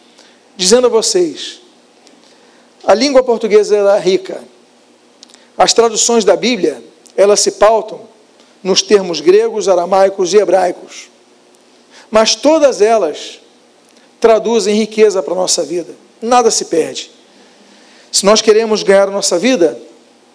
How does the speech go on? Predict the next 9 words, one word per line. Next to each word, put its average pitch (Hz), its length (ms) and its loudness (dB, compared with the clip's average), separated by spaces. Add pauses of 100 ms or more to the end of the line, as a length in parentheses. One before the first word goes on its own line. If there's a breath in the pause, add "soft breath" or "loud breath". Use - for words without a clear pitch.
devemos 202 600 0
entrar 214 240 2
no 202 120 -4
paradoxo 190 760 0 (480 soft breath)
de 170 140 -10
perder 190 340 2
a 180 40 -6
nossa 185 280 -4
vida. 156 340 -4